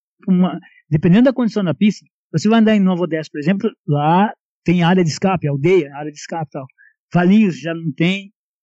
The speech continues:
Speedland já não tem, entendeu? Então, é o bom senso também de saber onde você tá. É, eu, eu tinha falado pro Bruno antes, é o seguinte, o que a gente tem, uma prática que a gente tá fazendo hoje, de direção de prova, nos campeonatos que eu tô fazendo, a gente faz um negócio chamado net briefing de direção.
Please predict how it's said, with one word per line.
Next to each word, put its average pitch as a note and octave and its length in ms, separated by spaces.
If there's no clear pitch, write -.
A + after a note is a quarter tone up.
Speedland E3 600
já D#3 100
não D#3 160
tem, F3+ 200
entendeu? E3 200
Então, E3+ 220
é G#3 520
o F3+ 100
bom G3 180
senso G#3 280
também F3 260
de G#3 80
saber F3+ 260
onde A3 100
você A3+ 240
tá. D3 180
É, F3 260
eu, F#3+ 60
eu A#3+ 120
tinha C#4+ 160
falado A3+ 220
pro G#3 100
Bruno F#3 300
antes, A3 220
é G3+ 80
o G3 40
seguinte, F#3+ 400
o D#3 60
que A3+ 100
a - 40
gente C4+ 100
tem, A#3 220
uma G3 140
prática B3 320
que G3 60
a G#3+ 40
gente G#3 80
tá G3+ 80
fazendo F3+ 260
hoje, F3 220
de D#3 60
direção D#3+ 280
de D3 80
prova, E3 380
nos D#3 180
campeonatos E3 400
que - 80
eu D#3 40
tô D3 80
fazendo, D#3 380
a D3+ 40
gente G3 180
faz G#3+ 280
um G#3 60
negócio F3+ 340
chamado F#3 260
net F3 320
briefing A#3 440
de A3+ 100
direção. F#3+ 640